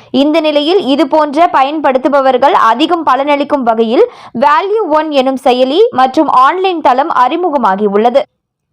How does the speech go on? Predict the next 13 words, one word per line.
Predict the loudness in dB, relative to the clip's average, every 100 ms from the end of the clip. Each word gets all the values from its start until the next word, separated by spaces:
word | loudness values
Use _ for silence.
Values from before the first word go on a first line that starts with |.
| _ _ _ _ _
இதற்கான | -4 -2 0 0 0 2 2 4
அறிமுக | 2 0 0 0
விழா | 0 2 2
கோவை | 0 2 2 2 2 0 -2 -8 0
பி | 2
எஸ் | 4 2 2
ஜி | 0 2
கல்லூரி | 0 0 0 0 2 2 2
ஐ | -2 0 0
எம் | -2 -4
ஜெட் | -4 -2 0
வளாகத்தில் | 0 0 2 2 0 0
நடைபெற்றது. | 0 0 -2 -2 0 0 -2